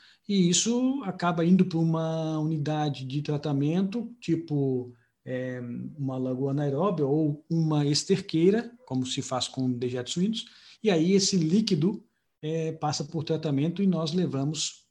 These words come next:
para tratamento com o wetlands. Tivemos boas experiências, bons resultados, né? E eu vejo isso como um grande mercado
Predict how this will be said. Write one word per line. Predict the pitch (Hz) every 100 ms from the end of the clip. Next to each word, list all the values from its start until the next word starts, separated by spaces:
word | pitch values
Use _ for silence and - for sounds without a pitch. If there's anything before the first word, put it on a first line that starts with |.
| -
para | 139
tratamento | 139 147 143 127 135 139 147 143
com | 143 139 147
o | 190
wetlands. | 190 127 127 117
Tivemos | - 226 170 165 175 - -
boas | 123 127 143 190 190
experiências, | 165 139 120 127 170 226 226 -
bons | 120 127 165 175
resultados, | 139 123 117 110 127 175 - - _ _
né? | 131 196 - - - _
E | 139
eu | 170
vejo | 147 160 180 165
isso | 190
como | 185 190
um | 175
grande | 143 170 254 233
mercado | 196 - - 135 147 180